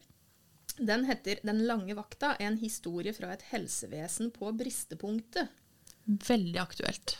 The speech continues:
Speaker 1: Absolutt. Skrevet av Liv Bjørnhaug Johansen. Og denne boka her ser jeg nå på, for her må vi lese litt fortløpende på baksida for å finne ut hva boka egentlig handler om.
Speaker 2: Jepp.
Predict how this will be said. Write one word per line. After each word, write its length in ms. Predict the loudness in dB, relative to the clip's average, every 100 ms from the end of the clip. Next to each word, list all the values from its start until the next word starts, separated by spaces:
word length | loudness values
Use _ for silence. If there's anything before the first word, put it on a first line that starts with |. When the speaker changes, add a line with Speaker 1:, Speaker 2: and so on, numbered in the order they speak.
| -6 -6
Speaker 1:
Absolutt. 640 | -6 -6 -6 -4 -4 -4
Skrevet 460 | -6 -2 -2 -2 -2
av 80 |
Liv 320 | -2 -2 -4 -4
Bjørnhaug 540 | -4 -4 -4 -4 -4
Johansen. 720 | -4 -6 -6 -8 -4 -4 -4 -8 -14 _ _ _ _ -20 -18 -18 -18 -20 -20 _ 2
Og 180 | 2 2 -4
denne 1080 | -4 0 0 0 0 0 0 0 -2 -2 -4
boka 300 | -6 -8 -6
her 180 | -4 -4
ser 280 | -4 -4 -4
jeg 120 | -4
nå 260 | -4 -6 -8
på, 180 | -10 -6 -4 -4 -6 -12 _
for 140 | -8 -4
her 120 | -2
må 120 | 0
vi 140 | 0 0
lese 400 | 0 -4 -4 -6
litt 160 | -6
fortløpende 640 | -6 -6 -4 -6 -2 -2
på 120 | -2 -4
baksida 460 | -4 -6 -4 -4 -2
for 120 | -4
å 80 | -4
finne 320 | -8 -6 -8
ut 120 | -8
hva 140 | -8 -6
boka 260 | -8 -8
egentlig 300 | -8 -8 -8 -8
handler 280 | -6 -4
om. 120 | -2 -2
Speaker 2:
Jepp. 380 | -2 -6 -10